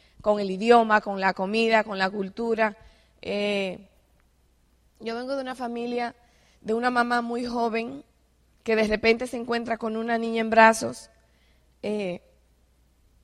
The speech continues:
sin saber cómo ni por qué. Y,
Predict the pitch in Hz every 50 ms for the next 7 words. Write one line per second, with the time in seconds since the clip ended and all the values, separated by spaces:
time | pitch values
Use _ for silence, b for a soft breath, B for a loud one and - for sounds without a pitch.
0 | _ _ _ - - 277 269 262 226 262 247 247 277 285 285 - 302 294 294 294
1 | 285 277 262 254 233 240 233 214 - - 226 233 302 - _ _ _ - - -
2 | - b b b b b b b b b b b b _ _ _ - 240 247 247
3 | 247 240 233 226 220 208 208 202 208 220